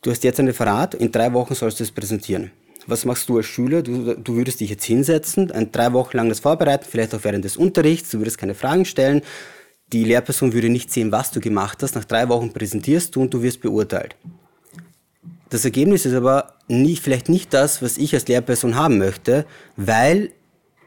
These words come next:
aber ich kann dir auch, ich, so, ich kann dir auch nichts tun, weil im Endeffekt, ich habe dir k-, keine besseren Vorgaben gegeben, aber ich muss dich jetzt vielleicht schlechter bewerten,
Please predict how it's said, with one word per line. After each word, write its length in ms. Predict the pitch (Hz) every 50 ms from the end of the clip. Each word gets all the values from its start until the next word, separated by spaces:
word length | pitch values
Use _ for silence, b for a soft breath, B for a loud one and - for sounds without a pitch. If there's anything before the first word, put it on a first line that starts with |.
| _ -
aber 100 | - 127
ich 80 | 131 -
kann 140 | - 151 147
dir 140 | 151 143
auch, 100 | 131 - - -
ich, 180 | - 123 -
so, 80 | - 139
ich 100 | 123 -
kann 140 | - 139 135
dir 80 | 135
auch 80 | 120 -
nichts 240 | 131 113 - - -
tun, 220 | 202 208 175 123
weil 160 | 113 110 110
im 100 | 113 113
Endeffekt, 340 | 113 127 151 - 151 139 -
ich 140 | 131 - -
habe 100 | 123 -
dir 120 | - 131
k-, 240 | - - 135 131 123 - - _ -
keine 220 | - 131 127 117
besseren 280 | 127 123 - - 131 -
Vorgaben 440 | - 147 170 165 - 117 107 113
gegeben, 280 | 104 104 123 120 143 156
aber 120 | - 127
ich 100 | 123 -
muss 200 | 170 180 180 175
dich 100 | - 160
jetzt 100 | 156 147
vielleicht 160 | - 135 120 -
schlechter 280 | - 139 151 - 175
bewerten, 480 | 147 127 107 110 110 107 - 143 156